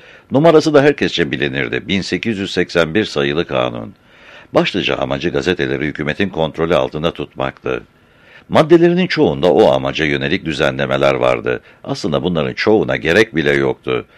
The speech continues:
Sadece ünlü ellinci maddesi amacı sağlamaya yeterdi. Hükümete her istediği anda her gazeteyi istediği süreyle kapatabilme yetkisi veriyordu.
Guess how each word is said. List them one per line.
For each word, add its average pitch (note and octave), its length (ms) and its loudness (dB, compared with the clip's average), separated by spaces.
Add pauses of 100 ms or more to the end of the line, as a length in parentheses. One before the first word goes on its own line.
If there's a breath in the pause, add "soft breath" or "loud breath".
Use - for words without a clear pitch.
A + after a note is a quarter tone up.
(220 loud breath)
Sadece D3+ 380 2
ünlü G#2 320 0
ellinci D2+ 540 0
maddesi D2+ 420 0
amacı D#2 340 -2
sağlamaya D2+ 540 2
yeterdi. C2+ 720 -2 (420 soft breath)
Hükümete C#3+ 540 4
her A#2+ 140 4
istediği D#2 500 0
anda C2 240 -2
her G#2+ 160 2
gazeteyi F2+ 500 -2
istediği D#2+ 380 -4
süreyle D2+ 380 0
kapatabilme F2 720 -2
yetkisi D2 440 -4
veriyordu. B1+ 680 -2